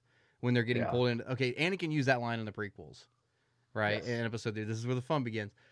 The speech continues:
Speaker 1: And, and that's one of Han's best lines. So seeing mirrors like that between the prequels and the classics with Han Solo, it's perfectly cool. This is gonna be awesome. I'm gonna bl-, I'm about to blow your mind. So what if, uh, Han and Chewie are like, "We need a new job. Let's go to Tatooine, Mos Eisley.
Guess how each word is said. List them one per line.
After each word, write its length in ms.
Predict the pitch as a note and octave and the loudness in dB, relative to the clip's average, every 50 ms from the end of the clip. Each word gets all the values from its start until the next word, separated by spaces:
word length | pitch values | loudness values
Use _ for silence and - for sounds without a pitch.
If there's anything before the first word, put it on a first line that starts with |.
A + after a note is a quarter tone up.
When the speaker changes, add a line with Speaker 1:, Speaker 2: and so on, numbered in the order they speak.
| _ _ _ | _ _ _
Speaker 1:
And, 200 | - C3 C3 C3 | -2 -2 0 0
and 120 | C3+ C#3 | 2 2
that's 160 | C#3+ D3+ D3+ D#3+ | 2 0 0 0
one 120 | F3 D#3+ | 0 0
of 80 | C#3+ A#2+ | 2 0
Han's 260 | C#3 C3 C3 B2 A2 | 0 0 0 0 0
best 240 | A2 A2+ A2 - - | -2 -2 -2 -2 -2
lines. 280 | E3+ E3+ B2 G#2 - | -2 -2 -2 -4 -8
So 360 | - - - E3+ D#3+ C#3+ - - _ _ _ - | -6 0 2 2 2 2 -2 -6 _ _ _ -16
seeing 380 | - - G3 G#3+ A3+ G#3+ F3+ | -6 -2 0 0 2 2 2
mirrors 320 | D3+ D#3+ F#3 G#3 G3+ F3 C#3 | 2 4 4 4 4 2 2
like 180 | C#3+ B2+ A#2+ - | 2 0 0 0
that 160 | C3 B2 A#2+ | -2 -2 -2
between 260 | A#2 B2 - C#3+ C#3 C3 | -4 -4 -2 -2 0 0
the 60 | A#2 | 0
prequels 320 | - C3+ C3 C3 C3+ A#2 | -2 -4 -2 -2 -4 -4
and 80 | A2+ A2+ | -4 -4
the 40 | A2+ | -2
classics 460 | - C3 C3+ C3+ B2+ - A2 G#2 - | -2 0 0 -2 -2 -6 -8 -8 -8
with 100 | A2+ G2 | -8 -6
Han 180 | A2+ A#2 A#2+ | -4 -6 -4
Solo, 200 | A2 - A#2 G#2+ | -4 -4 -6 -6
it's 140 | - A2 - | -8 -10 -14
perfectly 400 | - - D3 C#3 B2 C3 B2 A#2+ G#2+ | 0 2 2 2 2 0 -4 -6 -4
cool. 260 | - B2 G#2+ G2 F2+ | -2 -2 -4 -2 -2
This 160 | A#2 B2 A#2+ | -2 -2 -2
is 80 | C#3 C3 | 0 0
gonna 120 | C3+ C3 | 2 2
be 100 | A#2+ B2 | 2 2
awesome. 320 | A#2 G#2+ G#2 G2 - G2+ F#2+ | 2 2 0 0 -2 -6 -4
I'm 80 | G2+ A2+ | -2 0
gonna 120 | A#2+ A#2+ | 0 0
bl-, 120 | G#2+ A#2 A#2 | 0 0 0
I'm 120 | A#2+ B2 | 0 2
about 140 | B2 B2+ B2 | 2 2 0
to 60 | A#2+ | 0
blow 180 | G#2+ A2 A#2 A#2 | -2 -2 0 0
your 140 | A2+ G#2+ G#2 | 0 0 -2
mind. 260 | G2+ F#2 F2 G2+ - _ _ - _ _ - _ _ | -4 -8 -8 -10 -16 _ _ -20 _ _ -20 _ _
So 340 | _ - - D3 C#3 B2+ A#2+ - _ _ _ _ _ _ _ | _ -4 -2 0 0 0 -2 -6 _ _ _ _ _ _ _
what 320 | A#2+ A#2+ C3+ D#3 F#3+ G3+ | 0 4 4 4 4 4
if, 400 | D3+ D3 C#3 C3 B2 B2 A#2+ - - _ _ _ _ _ _ _ _ _ _ _ _ _ | 2 2 2 4 2 0 -2 -6 -14 _ _ _ _ _ _ _ _ _ _ _ _ _
uh, 380 | C3 B2+ B2 B2 A#2+ A#2 A#2 - - _ - | 0 2 4 4 4 4 2 0 -4 _ -8
Han 500 | G#2+ A#2+ C3+ C3+ C#3+ D3 D3+ D3+ D#3 D3+ - | -2 0 2 2 2 2 0 0 -2 -4 -4
and 120 | B2+ A#2+ | -4 -4
Chewie 240 | - - D3 C#3 C3 | 0 2 4 4 4
are 100 | B2 A#2+ | 4 4
like, 200 | A2+ A2 A2 G2+ | 2 2 0 0
"We 80 | - A#2+ | 2 2
need 120 | B2 B2+ | 2 4
a 40 | A#2 | 2
new 80 | A2 G#2+ | 0 0
job. 440 | G#2 B2 B2+ C#3+ D#3+ E3+ F3 E3+ D#3 - _ _ | 2 2 4 4 4 2 -2 -4 -10 -16 _ _
Let's 220 | - C3 A#2 - - | -4 -4 -4 -2 0
go 280 | - B2+ A#2+ A#2+ A#2+ | 2 4 4 4 2
to 380 | A#2+ - - A#2 A#2 A#2 A#2 A2+ | 0 -2 -4 -2 -2 -2 -2 -2
Tatooine, 500 | - A2+ A2+ A2 - A#2+ C3 C#3 C#3+ D3 | 0 0 0 0 2 2 2 2 2 2
Mos 280 | C#3 A#2+ A2+ A#2 A2 | 0 0 0 0 2
Eisley. 540 | - C3+ C3+ C3 B2+ - C#3+ C#3 C3+ C3+ B2+ | 2 2 2 2 0 0 -2 -2 -2 -2 -4